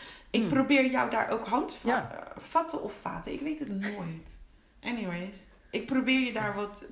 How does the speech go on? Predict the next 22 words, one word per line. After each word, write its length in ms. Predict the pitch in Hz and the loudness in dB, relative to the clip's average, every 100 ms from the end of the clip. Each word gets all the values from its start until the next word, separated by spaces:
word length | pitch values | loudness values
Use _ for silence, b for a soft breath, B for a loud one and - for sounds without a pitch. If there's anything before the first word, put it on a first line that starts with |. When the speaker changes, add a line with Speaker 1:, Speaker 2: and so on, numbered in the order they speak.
| - | -2
Speaker 1:
tools 360 | 311 349 370 | 2 4 2
in 140 | - 208 | -2 -6
te 100 | - | -6
geven 380 | - 165 202 196 | -4 -4 -6 -6
van 280 | - 214 B B B B B B B - _ _ | -4 -4 B B B B B B B -20 _ _
just 420 | 190 196 359 - | -4 0 0 -2
enjoy 760 | - 208 175 - 170 180 226 294 - - | -6 -4 -4 -2 -2 -2 -2 -6 -10 -10
the 120 | 220 | -6
moment. 540 | 202 220 277 392 415 160 | -2 2 2 2 0 -2
Speaker 2:
Ja. 300 | 147 - - - - - - - - _ - - - - - - - - | -4 -8 -18 -20 -20 -20 -20 -20 -20 _ -20 -20 -20 -20 -20 -20 -20 -4
Speaker 1:
En 160 | 262 269 | 2 2
wat 220 | 277 277 | 2 0
er 100 | 247 | -4
daarna 460 | 226 226 269 330 - | -4 -2 -2 -2 -4
gebeurt, 680 | - 180 170 160 254 - - - - - | -6 -6 -4 -2 -4 -6 -16 -20 -20 -6
dat 200 | - 262 214 | -2 0 -2
weet 440 | 254 392 494 - | -2 0 -2 0
je 100 | 285 | 0
niet. 420 | 190 165 - - - - - - - _ - - _ - _ - - - - _ - - - - - - - - - - - - B B B B | 2 -2 -8 -16 -20 -20 -20 -20 -20 _ -20 -20 _ -20 _ -20 -20 -20 -20 _ -20 -20 -20 -20 -20 -20 -20 -20 -20 -20 -20 -18 B B B B
En 440 | 269 269 262 262 B B - - | 2 4 2 -2 B B -20 -12
je 180 | 220 254 | 0 2
mag 640 | 247 311 427 - - - | 4 4 0 -8 -14 -18